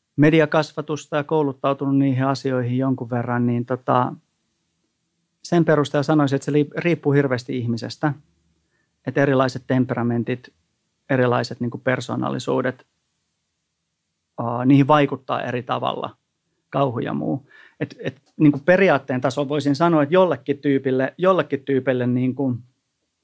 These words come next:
se voisi olla tosi haitallista. Joku tyyppi voisi saada, niinku mun toinen pojista esimerkiksi, se on aivan äärimmäisen herkkä. Siis tästä on hyvä esimerkki. Siis nyt menneenä viikkona me katsottiin poikien kanssa, uh, Darren Brownin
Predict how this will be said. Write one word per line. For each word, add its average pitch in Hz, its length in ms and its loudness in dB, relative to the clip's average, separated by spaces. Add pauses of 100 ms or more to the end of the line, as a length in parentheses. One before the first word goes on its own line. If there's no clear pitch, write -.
(160)
se - 140 -2
voisi 170 240 4
olla 180 140 0
tosi 185 280 0
haitallista. 120 680 -8 (880)
Joku 165 240 -2
tyyppi 156 340 0
voisi 156 180 2
saada, 165 200 0
niinku 175 200 -2 (200)
mun 208 320 2
toinen 165 300 4
pojista 131 480 2
esimerkiksi, 135 480 -8
se 151 80 -4
on 143 120 0
aivan 160 320 0
äärimmäisen 127 520 -4
herkkä. 127 280 -4
Siis 120 180 -10 (640)
tästä 143 220 -2
on 131 40 2
hyvä 147 200 4
esimerkki. 139 500 2
Siis 123 200 -6
nyt 151 260 0 (640)
menneenä 135 600 2
viikkona 135 500 0
me 120 120 -10
katsottiin 127 500 -8
poikien 127 420 -4
kanssa, 127 380 -8 (920)
uh, 123 180 -2
Darren 143 300 6
Brownin 131 580 0